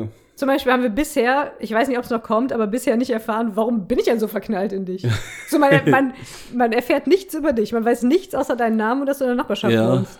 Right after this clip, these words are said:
Speaker 2: Das ist schon so ein bisschen hohl. Das tut mir sehr leid, dass ich dich da gar nicht in,
Speaker 1: Ja,
Speaker 2: in all deinen
Speaker 1: genau.
Speaker 2: Facetten
Speaker 1: Es
Speaker 2: eingefangen
Speaker 1: geht
Speaker 2: hab.
Speaker 1: wenig, glaub ich, um die Person, sondern
Speaker 2: Ja,
Speaker 1: halt eher
Speaker 2: genau.
Speaker 1: um den Zustand an sich halt, dass
Speaker 2: Ja.
Speaker 1: man einen Freund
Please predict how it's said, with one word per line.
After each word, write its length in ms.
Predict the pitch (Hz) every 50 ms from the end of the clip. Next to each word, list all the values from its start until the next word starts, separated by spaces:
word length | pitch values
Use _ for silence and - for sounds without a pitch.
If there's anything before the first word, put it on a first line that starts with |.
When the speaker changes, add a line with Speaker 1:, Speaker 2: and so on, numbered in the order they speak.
| - -
Speaker 2:
Das 140 | - - 233
ist 120 | 277 -
schon 200 | - 320 262 214 - - - - -
so 100 | 220 202 233
ein 60 | 226
bisschen 320 | 220 240 - 269 233 208
hohl. 400 | 220 277 240 185 170 165 165 - - - - - - - - _ _
Das 280 | - 185 - - - - - _ _ _ - - - - - - - -
tut 100 | 285 294
mir 80 | 311 330
sehr 140 | 311 311
leid, 280 | 254 - 214 202 208 -
dass 120 | 214 214
ich 140 | 226 240 -
dich 120 | - 226 -
da 140 | - 240
gar 180 | 233 220 233 240
nicht 340 | 254 269 247 - - - _ _ _ _ _ _ 160 175 180 175 - _ _ _ _ -
in, 200 | 113 110 - - - - - -
Speaker 1:
Ja, 280 | 135 110 117 123 127
Speaker 2:
in 60 | 139 147
all 80 | -
deinen 140 | - - -
Speaker 1:
genau. 120 | 156 143 131
Speaker 2:
Facetten 280 | 123 - 302 294 311
Speaker 1:
Es 60 | -
Speaker 2:
eingefangen 360 | - 370 285 - - - - - 165
Speaker 1:
geht 40 | 240
Speaker 2:
hab. 220 | 220 220 127 127
Speaker 1:
wenig, 320 | 139 156 165 185 185 175 -
glaub 200 | - 147 147 147
ich, 100 | 143 143
um 80 | 147
die 100 | 147 147
Person, 460 | 143 - 147 139 135 139 147 160 160 160
sondern 160 | 156 147 147
Speaker 2:
Ja, 60 | -
Speaker 1:
halt 100 | - 147
eher 80 | 151 349
Speaker 2:
genau. 160 | 349 294 262
Speaker 1:
um 60 | 160
den 260 | 151 143 143 143 135 -
Zustand 540 | - - 160 175 175 170 - 156 151 139 123
an 140 | 127 127 131
sich 160 | 151 151 156
halt, 140 | 156 143 135
dass 80 | 139 127
Speaker 2:
Ja. 60 | 143
Speaker 1:
man 260 | 139 139 135 131 110 - -
einen 120 | - 123 123
Freund 640 | - - 139 139 143 151 151 151 - - - -